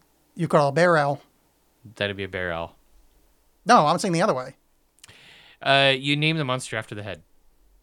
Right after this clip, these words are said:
Speaker 1: No.
Speaker 2: Hold on, hold on. Let me think about this.
Speaker 1: Yeah, bullshit. Mermaid. Mer is the first word.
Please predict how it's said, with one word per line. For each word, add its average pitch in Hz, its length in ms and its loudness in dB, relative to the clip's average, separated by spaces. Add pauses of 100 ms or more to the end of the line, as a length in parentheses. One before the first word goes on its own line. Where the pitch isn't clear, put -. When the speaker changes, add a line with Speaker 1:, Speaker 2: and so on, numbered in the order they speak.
(160)
Speaker 1:
No. 117 640 0 (420)
Speaker 2:
Hold 135 140 -2
on, 107 120 -4
hold 117 160 -12
on. 98 180 -12 (160)
Let 123 60 -10
me 123 60 -8
think 113 140 -12
about 101 120 -18
this. - 280 -18 (960)
Speaker 1:
Yeah, 349 100 0
bullshit. 285 380 2
Mermaid. 170 840 2 (840)
Mer 254 440 8
is 247 120 2
the 330 80 2
first - 380 0
word. 147 320 -4